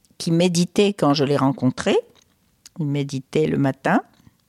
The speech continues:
avant, voilà, dans, dans toute la séquence, euh, parce qu'il faisait, tous les matins, il faisait quarante-cinq minutes d'exercice, euh,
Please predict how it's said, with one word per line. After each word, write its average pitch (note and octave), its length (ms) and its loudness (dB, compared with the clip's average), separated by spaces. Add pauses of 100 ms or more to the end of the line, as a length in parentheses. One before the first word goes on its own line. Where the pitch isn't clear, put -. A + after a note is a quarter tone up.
(1300)
avant, B2 840 -2
voilà, A#2 320 -4
dans, - 200 -10 (840)
dans C3 140 -2
toute E3 260 -6
la D3 80 0
séquence, D#3 960 -2
euh, B2+ 400 2
parce - 260 -8
qu'il A#2 140 -10
faisait, B2 340 0 (240)
tous - 120 -4
les C#3+ 100 2
matins, B2+ 320 0
il B2 100 0
faisait B2+ 260 -4
quarante-cinq C3+ 460 -2
minutes C3 300 2
d'exercice, C3 880 -4
euh, G#2+ 140 2